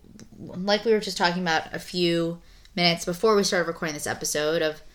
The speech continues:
the Rachel Goodette seven-day sugar detox, there was also this, this celebrity nutritionist, Kelly LeVeque, who does,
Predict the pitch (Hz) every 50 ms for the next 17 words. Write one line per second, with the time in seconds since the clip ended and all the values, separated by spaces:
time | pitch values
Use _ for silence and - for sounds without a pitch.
0 | - - - 180 165 170 165 160 - 175 175 170 165 160 156 156 151 - - -
1 | 151 147 160 151 139 143 - - 226 220 214 208 185 190 185 - 214 185 180 180
2 | 175 175 - - 170 160 160 160 165 160 160 - - 165 160 156 151 151 151 -
3 | - - - - - - - - - - - 180 170 170 - - 208 190 190 185
4 | 180 180 202 185 190 180 180 175 - 190 175 170 - 170 160 160 156 - - -
5 | 175 160 160 156 160 156 147 156 147 143 143 - - - - 175 165 160 151 147
6 | 147 147 143 147 147 147 - - - -